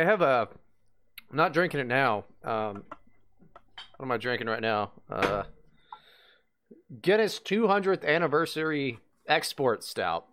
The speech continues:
is what I'm drinking right now, but I have a treat for myself tonight. Uh, I have these two, uh, like, vintage Russian Imperial Stouts.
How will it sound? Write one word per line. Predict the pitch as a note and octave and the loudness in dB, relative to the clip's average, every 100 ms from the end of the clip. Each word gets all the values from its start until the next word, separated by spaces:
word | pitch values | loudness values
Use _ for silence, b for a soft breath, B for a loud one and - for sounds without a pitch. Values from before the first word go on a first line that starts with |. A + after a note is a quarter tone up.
| - | -12
is | A#2+ | -4
what | A2+ | -2
I'm | |
drinking | A2+ B2 A2 | -2 -2 -2
right | G#2+ | -2
now, | A2+ C#3 B2+ | 2 2 4
but | B2 | 4
I | |
have | C#3+ C3+ | 4 2
a | |
treat | - - G#3 A3+ - | -2 -2 0 0 -2
for | - D#3+ | -2 0
myself | C#3+ A#2+ - C3+ A2+ | 0 0 0 0 0
tonight. | C3 D#3+ E3 - _ _ _ _ - _ _ G#2 | 0 2 2 -2 _ _ _ _ -20 _ _ -2
Uh, | A2+ A#2 G2+ - b b b b | 2 4 2 -2 b b b b
I | D3 | 2
have | D3+ C3+ | 4 2
these | C#3 C3 | -2 -4
two, | - F3+ G3 F3 D#3 - | -4 -2 0 -2 -4 -6
uh, | G#1 - | -6 -6
like, | B2+ G#2 | -8 -6
vintage | G#2 E3+ G3 E3+ C3+ G#2 | 0 0 2 0 0 -2
Russian | A#2+ D#3 - D3 | 0 0 0 -4
Imperial | C3+ G#2+ - C#3+ C3+ C3 A#2+ | -4 -6 -4 0 0 0 0
Stouts. | G#2+ - A#2+ A#2+ F#2 - - | -2 -4 0 0 0 -6 -16